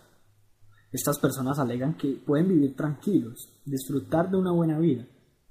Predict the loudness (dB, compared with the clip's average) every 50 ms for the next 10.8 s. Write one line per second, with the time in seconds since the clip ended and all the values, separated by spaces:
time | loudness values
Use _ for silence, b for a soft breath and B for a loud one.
0 | -18 -4 -2 -2 -2 0 0 0 0 2 0 0 -2 2 2 2 2 4 4 2
1 | 2 0 -4 -2 -2 -4 -2 -2 -4 -4 0 0 0 2 0 -2 -4 -8 -10 -14
2 | _ _ _ _ -20 _ _ _ _ _ _ -6 -6 -2 2 4 4 4 2 -2
3 | -12 -20 _ _ _ -2 2 2 2 2 2 -2 -4 -4 -4 -4 -4 -4 -2 0
4 | 0 0 0 0 0 -2 -2 -2 -2 -2 -2 -2 -4 -4 -4 -6 -6 -6 -10 -10
5 | -10 -12 -12 -12 -14 -8 -4 -4 -4 -4 -6 -16 -20 -20 _ _ _ _ _ _
6 | -4 -2 -2 -2 -4 -6 -8 -6 -4 -4 -2 -2 -4 -6 -8 -12 -20 -20 _ _
7 | _ -20 _ _ _ _ -8 -4 -4 -4 0 0 -2 2 4 2 2 2 2 -2
8 | -6 -6 -6 -6 -6 -4 -2 -2 2 2 2 2 2 0 -2 -4 -4 -6 -14 _
9 | _ _ -20 _ _ _ 0 0 0 -2 -8 -2 2 2 2 2 2 2 2 4
10 | 2 2 0 0 0 0 0 0 0 0 0 -2 -4 -6 -8